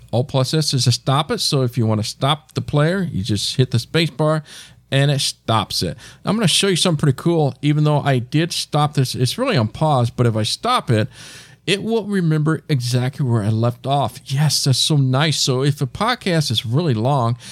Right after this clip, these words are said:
and you only have time to listen to a portion of it, you can just listen to that portion and then hit the pause or stop. And then when you come back to the Qcast, guess what? When you go back to that episode and hit enter to play,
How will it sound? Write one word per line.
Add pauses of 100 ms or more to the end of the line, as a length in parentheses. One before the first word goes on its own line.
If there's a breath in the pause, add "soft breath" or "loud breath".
(160 loud breath)
and
you
only
have
time
to
listen
to
a
portion
of
it, (300 loud breath)
you
can
just
listen
to
that
portion
and
then
hit
the
pause
or
stop. (420 loud breath)
And
then
when
you
come
back
to
the
Qcast,
guess
what? (160)
When
you
go
back
to
that
episode
and
hit
enter
to
play,